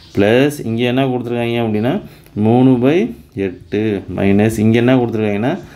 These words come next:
அஞ்சு by ஏழு. புரியுங்களா? So, அப்போ இது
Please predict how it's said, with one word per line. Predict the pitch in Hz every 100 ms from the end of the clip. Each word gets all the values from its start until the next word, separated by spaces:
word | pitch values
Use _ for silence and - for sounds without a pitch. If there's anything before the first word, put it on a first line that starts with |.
| - - 104
அஞ்சு | 110 120 131 127
by | 170 262 - - 82 98
ஏழு. | 92 92 98 90 - - - - - - - - -
புரியுங்களா? | 110 104 104 90 - - - -
So, | 139
அப்போ | 131
இது | 123